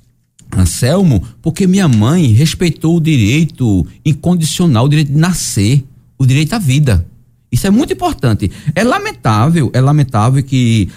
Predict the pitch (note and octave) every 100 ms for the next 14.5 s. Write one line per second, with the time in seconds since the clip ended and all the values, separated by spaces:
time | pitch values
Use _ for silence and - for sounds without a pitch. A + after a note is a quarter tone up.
0 | - A2+ A#2 B2+ C3+ A#2+ A2 - A#2 C#3
1 | D3+ - G2+ - - - - D2+ - F#2
2 | G#2+ G3 G3 B2+ A#2 A#2+ A#2 - B2 A2+
3 | A#2+ - A#2+ - - C3 E3+ A#2+ A#2 G2+
4 | A#2+ - G#2+ F#2 G#2 D#3+ E3+ D3+ - -
5 | - - C#3 C3+ A2+ C3+ G#2+ A2 E2+ C3+
6 | F#3 E3+ C#3 C3 - - C3 B2 A#2 -
7 | C#3 D#3 G3 G#3+ A#3 A3 - G3 A#3 -
8 | - A#3+ A3+ F#3 G3 F3+ E3 D3 C3+ E3
9 | F3 F3+ E3+ E3 E3 - G3+ A#3 F3 D3+
10 | E3 G#3+ - F3+ D#3 E3+ E3+ - D3 -
11 | G3+ B3+ F#3 D#3 D#3 F#3+ A3 - - _
12 | G3 A#3 F3+ C3 F3 E3+ D#3+ D#3+ C3+ D#3+
13 | - D#3 D3+ D3+ C#3 C#3+ C#3+ C#3 A#2+ E3+
14 | F3+ G3+ B3 G4 G#4